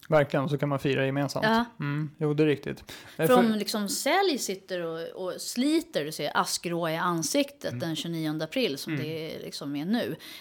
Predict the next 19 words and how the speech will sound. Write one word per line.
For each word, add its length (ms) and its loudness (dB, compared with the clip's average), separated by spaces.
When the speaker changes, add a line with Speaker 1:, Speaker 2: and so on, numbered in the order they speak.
Speaker 2:
eh, 220 -2
och 220 -2
marknad 580 0
firar 380 2
för 120 -4
att 80 -8
man 140 -2
hade 380 -4
samma 480 0
tjugonionde 440 -4
april 280 -6
för 100 -10
att 80 -12
man 120 -2
har 80 -4
så 120 -10
fantastisk, 760 -6
eh, 180 -4
tillgång, 760 -6